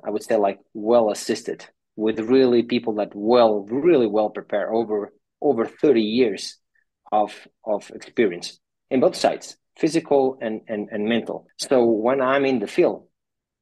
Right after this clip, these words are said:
yes, I can cover the three areas, but I'm always making sure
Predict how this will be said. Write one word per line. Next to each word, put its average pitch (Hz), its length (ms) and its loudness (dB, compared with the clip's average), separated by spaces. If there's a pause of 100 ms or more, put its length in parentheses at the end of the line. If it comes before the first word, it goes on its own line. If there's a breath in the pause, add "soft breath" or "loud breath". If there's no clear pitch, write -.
(160)
yes, 110 360 -4
I 120 120 -2
can 113 220 -6
cover 113 540 -2 (560)
the 113 100 -6
three 123 420 -2
areas, 110 560 -2 (520)
but 107 340 0 (320)
I'm 107 140 -4
always 113 540 0
making 123 360 -6
sure 104 380 -2